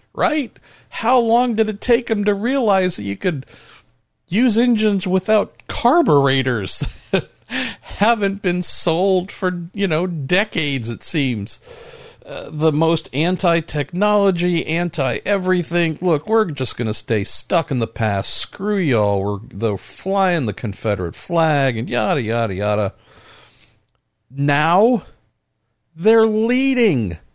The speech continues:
They are leading the industry, John. It's amazing.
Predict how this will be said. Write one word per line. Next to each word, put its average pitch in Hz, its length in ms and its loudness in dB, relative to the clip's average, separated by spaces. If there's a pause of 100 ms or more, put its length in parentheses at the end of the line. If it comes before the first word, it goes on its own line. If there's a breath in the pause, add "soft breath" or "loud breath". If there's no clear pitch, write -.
(180)
They 226 340 0
are 233 300 -2
leading 262 500 -4
the 254 180 -2
industry, 247 480 -4
John. 247 540 -2
It's 226 200 -2
amazing. 262 920 0